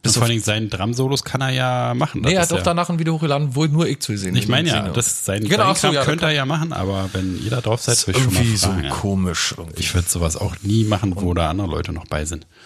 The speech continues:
Speaker 1: Aber ist okay, also ist an, an der Stelle okay, dass ich ja weiß, wer es macht und demnach auch ein bisschen nachvollziehen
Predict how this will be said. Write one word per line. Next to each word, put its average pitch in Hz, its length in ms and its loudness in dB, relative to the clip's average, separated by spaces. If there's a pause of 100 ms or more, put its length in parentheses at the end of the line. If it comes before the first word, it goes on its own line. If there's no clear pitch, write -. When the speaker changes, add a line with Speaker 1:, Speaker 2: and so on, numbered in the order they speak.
(300)
Speaker 1:
Aber 123 500 2 (240)
ist - 180 -4
okay, 160 320 0 (100)
also 117 280 2
ist - 360 0
an, 117 440 -4
an 120 160 0
der 135 100 4
Stelle 135 240 0
okay, 120 220 -2
dass 120 180 2
ich 110 100 -4
ja 110 240 0
weiß, 101 380 2
wer 101 160 2
es 117 160 0
macht 110 340 -2
und 92 180 -2 (260)
demnach 107 340 2
auch - 280 -4
ein - 540 -10
bisschen 95 220 0
nachvollziehen 90 480 0